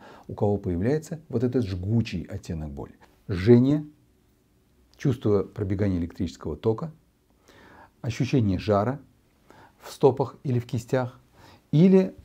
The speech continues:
ощущение, что, э, ноги ломят от холода, как будто они во льду, например, находятся, или опущены в горячую воду. Вот сейчас я перечислил основные симптомы или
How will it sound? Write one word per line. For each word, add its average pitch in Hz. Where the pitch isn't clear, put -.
ощущение, 151
что, 95
э, 98
ноги 107
ломят 113
от -
холода, 80
как 85
будто 110
они 98
во 98
льду, 82
например, 73
находятся, 69
или 190
опущены 104
в 85
горячую 90
воду. -
Вот 110
сейчас 147
я 131
перечислил 110
основные 110
симптомы 123
или 90